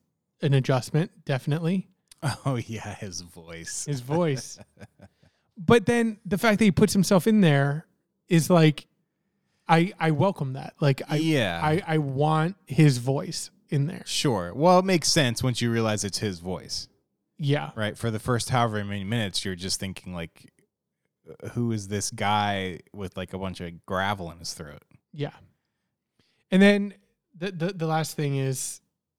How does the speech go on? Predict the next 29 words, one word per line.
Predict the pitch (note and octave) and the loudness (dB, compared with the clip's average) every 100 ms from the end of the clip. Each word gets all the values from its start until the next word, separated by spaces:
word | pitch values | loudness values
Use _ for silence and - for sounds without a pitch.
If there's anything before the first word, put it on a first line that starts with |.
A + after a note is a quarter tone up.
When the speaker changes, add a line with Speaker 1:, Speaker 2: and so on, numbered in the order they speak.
| _ | _
Speaker 1:
it, | F3+ | -8
it | A3+ G3 | -6 -6
just, | D#3 A3+ G#3+ - - _ _ _ _ _ _ _ _ _ _ _ _ _ _ - | -2 -2 -2 -4 -12 _ _ _ _ _ _ _ _ _ _ _ _ _ _ 0
little | F3 D#3+ | 4 4
points | - D3 B2+ | 2 -4 -4
come | - | -2
up, | C3+ C3 - - _ _ _ _ _ | -2 -2 -8 -20 _ _ _ _ _
and | D#3 C3 | -4 -2
he, | D3+ C#3 - _ _ _ | -2 -6 -12 _ _ _
he | E3+ D#3+ | -4 0
hits | D3+ - | 0 -2
on | C#3 | -4
'em. | C3+ | -4
I | C3 | -6
think | B2+ C3+ | -6 -6
they, | C#3+ C3 - _ _ _ _ _ _ _ - | -4 -6 -10 _ _ _ _ _ _ _ -6
they're | D3+ C#3 C3 - _ _ _ _ | -2 0 -2 -6 _ _ _ _
really | C#3+ D3+ E3 D3+ C3+ _ _ _ - | -4 0 0 0 -6 _ _ _ 0
good | D#3 | 4
points. | F3+ D#3 - - - - - _ - | 6 4 0 -12 -20 -20 -20 _ 2
Even | A3+ C#4 C4+ | 2 4 2
his | A3 G3+ D#3+ | 2 2 0
quote-unquote | - F3 F3+ F3+ E3 F3 E3 D#3+ | 4 6 6 4 2 2 0 0
PowerPoint | D3+ D#3+ E3 G3 G3+ | 0 0 0 0 0
stuff, | G3 A3+ A3+ E3+ | 0 0 0 -2
which | D#3 | 0
I'm | C#3+ C#3+ | 4 4
all | C#3 | 4
about, | C3 B2+ C3 | 2 -2 -6